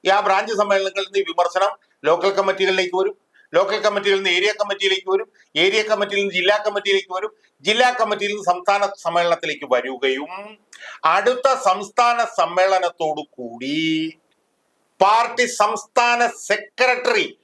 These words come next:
ഉൾപ്പെടെ മാറും എന്നാണ് ഞാൻ ഉറച്ചു വിശ്വസിക്കുന്നത്. അതിനു മുമ്പോ അതിന് തൊട്ട് മി-, പിമ്പോ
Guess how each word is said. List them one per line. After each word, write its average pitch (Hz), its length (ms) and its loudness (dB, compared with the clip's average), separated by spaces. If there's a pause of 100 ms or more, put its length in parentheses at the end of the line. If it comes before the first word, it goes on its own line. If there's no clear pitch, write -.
(160)
ഉൾപ്പെടെ 233 480 2
മാറും 196 480 0 (100)
എന്നാണ് 175 580 2 (280)
ഞാൻ 165 180 2
ഉറച്ചു 160 340 0
വിശ്വസിക്കുന്നത്. 170 720 -2 (500)
അതിനു 175 400 0
മുമ്പോ 233 840 0
അതിന് 196 260 -2 (120)
തൊട്ട് 175 260 -2
മി-, 147 360 -6
പിമ്പോ 147 680 0